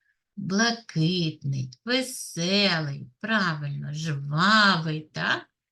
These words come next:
Говірливий, можна ще сказати. Правильно, молодці. Подивіться. Сонечко пригріло,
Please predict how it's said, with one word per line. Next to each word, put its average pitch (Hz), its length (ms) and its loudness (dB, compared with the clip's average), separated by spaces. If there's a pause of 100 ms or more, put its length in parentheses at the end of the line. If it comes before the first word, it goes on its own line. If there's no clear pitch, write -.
(320)
Говірливий, 208 1200 2
можна 160 440 -2
ще 160 260 -4
сказати. 151 920 -6 (1300)
Правильно, 190 880 0
молодці. 247 920 0 (4000)
Подивіться. 170 840 -2 (1700)
Сонечко 180 720 0
пригріло, 175 800 0